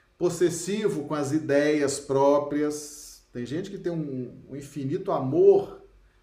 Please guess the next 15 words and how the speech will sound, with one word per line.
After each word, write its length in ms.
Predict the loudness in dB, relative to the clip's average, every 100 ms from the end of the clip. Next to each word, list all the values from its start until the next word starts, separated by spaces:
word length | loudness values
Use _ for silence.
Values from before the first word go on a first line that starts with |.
| _
pelas 280 | -6 -4 -4
próprias 440 | -4 -2 -2 -6 -8
ideias, 720 | -6 -2 0 0 0 -6 -14
um 80 | -16
sentimento 580 | -14 -14 -10 -8 -8 -12
de 120 | -20
posse, 640 | -12 -4 0 0 -2 -6
a 40 | -6
mi-, 280 | -8 -8
a 140 | -8 -6
minha 440 | -4 -4 -4 -4
ideia 480 | -4 -2 -2 0 0
é 220 | 0 0
a 40 | -2
melhor. 720 | -4 -6 -4 -4 -4 -6